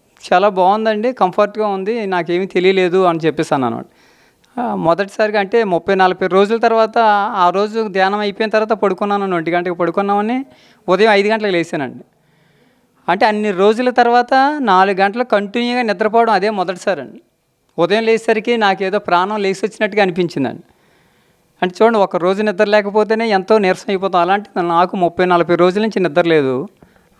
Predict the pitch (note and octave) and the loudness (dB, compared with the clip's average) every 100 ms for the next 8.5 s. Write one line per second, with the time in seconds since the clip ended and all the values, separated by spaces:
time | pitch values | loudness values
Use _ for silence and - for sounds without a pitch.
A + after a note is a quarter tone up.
0 | - E3+ F3+ - F#3+ G#3+ A#3+ A3+ G3 F#3+ | 0 2 2 0 -6 2 4 4 4 2
1 | F3+ F#3 G#3 G#3 F#3 F#3+ F#3 F#3 F#3 A3 | 0 -4 -2 0 2 2 2 -2 -2 -6
2 | F3+ G3+ G3+ G3 G3 F#3+ F#3 B3 D#4 D#4+ | -4 -4 -4 -4 -2 -4 -2 -4 -6 -8
3 | _ _ _ _ _ _ _ F3 F3 F#3+ | _ _ _ _ _ _ _ 0 4 2
4 | E3 E3 F#3 G3 F3+ D#3+ D3+ - A#2+ C3+ | 2 0 2 0 0 -4 -10 -10 -12 -14
5 | - E3 F3+ A3 G#3+ - G#3+ G#3 G#3+ F#3 | -6 0 2 2 0 0 2 2 4 4
6 | G3 G3 F#3+ F#3 D#3 A#2 - _ _ _ | 2 2 0 0 -2 -4 -8 _ _ _
7 | _ _ _ _ - D#3 G3+ G3+ G#3 G3+ | _ _ _ _ 2 4 4 2 -2 -2
8 | G3+ G#3+ A#3+ F3 A2+ | -4 -2 -2 -4 -6